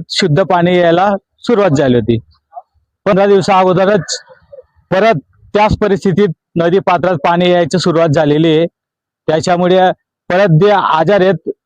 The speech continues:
अजून आजार उद्भवत आहेत, त्या अनुषंगाने आज, अ, सगळे सरपंच ते कंपनीला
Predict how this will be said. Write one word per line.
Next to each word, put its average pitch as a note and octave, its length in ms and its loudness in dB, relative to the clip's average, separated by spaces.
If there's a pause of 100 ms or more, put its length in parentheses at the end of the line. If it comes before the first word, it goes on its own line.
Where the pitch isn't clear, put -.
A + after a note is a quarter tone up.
(140)
अजून E3 280 0
आजार F3+ 280 2
उद्भवत F3+ 340 2
आहेत, E3+ 220 0 (560)
त्या G3+ 160 2
अनुषंगाने G3+ 680 0 (420)
आज, F3+ 360 0 (520)
अ, E3+ 240 0
सगळे F#3 560 0
सरपंच F3 540 -2 (260)
ते - 260 -4
कंपनीला F#3 760 0